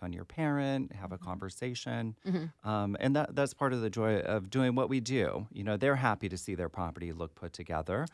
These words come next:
Speaker 3: Right.
Speaker 1: Um,
Speaker 2: Mm-hmm.
Speaker 1: who isn't? You know, it's
Speaker 2: Right.
Speaker 1: their pride and joy. Maybe they bought it twenty, thirty, forty, fifty years ago.
Speaker 3: Mm-hmm.
Speaker 2: Right.
Speaker 1: Um, you know, they're happy to live there again. We get that a lot. Some painting, some simple painting, and they're like, "I'm so happy."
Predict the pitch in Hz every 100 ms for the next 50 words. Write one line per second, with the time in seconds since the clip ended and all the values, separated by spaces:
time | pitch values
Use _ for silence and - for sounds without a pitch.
0 | 196 196 135 185 214 185 208 240 247 120
1 | 69 - 131 127 143 151 156 147 - 143
2 | 156 135 123 165 127 131 147 139 127 131
3 | 131 127 - 127 131 127 127 131 131 131
4 | 127 123 - 120 135 139 123 92 - -
5 | 180 180 202 240 - _ 104 104 98 92
6 | 95 95 110 107 104 101 113 92 104 117
7 | 107 117 127 120 90 82 - 82 87 101
8 | 107 117 113 104 101 110 127 - - 165
9 | 131 151 160 - 123 87 92 143 139 -
10 | 151 147 147 139 135 131 127 104 98 104
11 | 104 98 - 95 90 - 107 98 92 82
12 | - - 50